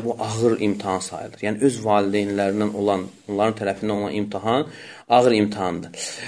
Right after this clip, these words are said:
Amma sözsüz ki, bunlarda da yenə e, yəni açar olaraq, e, bir açar və yaxud da qapı Allaha yönəlməkdir.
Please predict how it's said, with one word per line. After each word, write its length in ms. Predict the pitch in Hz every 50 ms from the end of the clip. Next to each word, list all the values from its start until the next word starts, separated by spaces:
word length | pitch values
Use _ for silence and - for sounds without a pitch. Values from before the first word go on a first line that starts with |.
| - - - -
Amma 140 | 156 196 202
sözsüz 380 | - 233 208 220 220 202 208
ki, 100 | 202 185 151 147
bunlarda 480 | 151 147 147 147 147 143 139 160 156
da 80 | 143 131
yenə 320 | 127 135 131 117 107 113 120 117 113 113 - - _ _ _ _ _ _ _ _ _ _ _ _ - - -
e, 100 | 117 110 107 104 104 101 101 104
yəni 280 | 107 107 104 104 101 101 104
açar 360 | 107 104 - - - 127 117
olaraq, 520 | 110 101 101 98 98 98 95 92 90 - - _ _ _ - - - - - - _ -
e, 100 | - 98 101 95 95 90 87 87 85 82 82 80 - - - - - - - - -
bir 140 | 120 107 - - 104
açar 440 | 101 - - - 113 104 101 98 95
və 100 | 101 95
yaxud 180 | 98 - - 104
da 60 | - 104
qapı 320 | 98 - - - 123 123 123 120 120 123 - - - - - _ _
Allaha 320 | 113 113 113 113 110 123
yönəlməkdir. 680 | 120 110 107 104 95 92 95 95 87 - - - - -